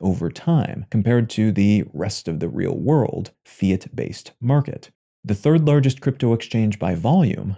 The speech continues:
up until a few weeks ago at least, was called F T X. Typically,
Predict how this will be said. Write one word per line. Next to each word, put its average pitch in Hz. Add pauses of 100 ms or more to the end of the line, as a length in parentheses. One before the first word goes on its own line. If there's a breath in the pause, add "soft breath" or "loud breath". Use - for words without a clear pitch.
up -
until 127
a -
few 117
weeks 156
ago 71
at -
least, - (120)
was 98
called 135
F -
T -
X. - (240)
Typically, -